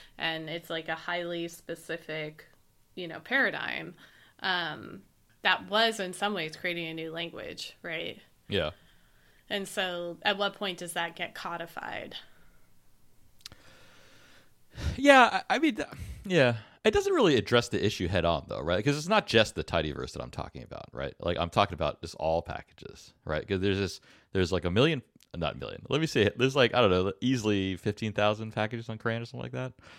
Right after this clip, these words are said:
Speaker 2: right? Uh, of which the tidyverse is just a small subset, right? So, um, you know, the idea that you might be depending on f-, ten, you know, fifteen packages in your package is not out of, it's like, that's the norm practically,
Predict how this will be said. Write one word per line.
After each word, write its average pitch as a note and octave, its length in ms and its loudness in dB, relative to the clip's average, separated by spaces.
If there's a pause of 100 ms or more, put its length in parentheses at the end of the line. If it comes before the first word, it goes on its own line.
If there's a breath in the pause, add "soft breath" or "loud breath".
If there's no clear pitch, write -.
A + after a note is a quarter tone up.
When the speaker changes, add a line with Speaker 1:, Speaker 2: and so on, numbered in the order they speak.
(200 loud breath)
Speaker 2:
right? F2 180 2 (580)
Uh, F2 160 6
of G2+ 160 4
which G2 180 0
the - 60 -16
tidyverse D#2+ 480 -2
is D#2 40 -12
just - 220 -8
a - 60 -14
small D2 260 -6
subset, - 440 -6
right? - 180 -4
So, D2+ 260 -4 (420 soft breath)
um, C#2 420 -6 (800)
you A2+ 120 0
know, E2 240 0 (340)
the G2+ 120 2
idea G#2+ 280 6
that G2+ 140 2
you G#2+ 80 0
might G2 180 0
be F2+ 160 -6
depending F#2 500 -6
on D2+ 140 -2
f-, - 260 -20 (300)
ten, F2 500 0 (840)
you F#2+ 100 -4
know, D#2 280 -2 (300)
fifteen F2 360 -6
packages F2 560 -2
in D#2+ 80 -6
your E2+ 180 -2
package G2 400 0
is E2+ 140 -8
not G#2 280 2
out D#2 180 0
of, C#2+ 180 -6
it's F#2 180 -6
like, E2 240 0 (260)
that's G2 180 0
the F2+ 60 -4
norm F2+ 560 4
practically, - 500 -10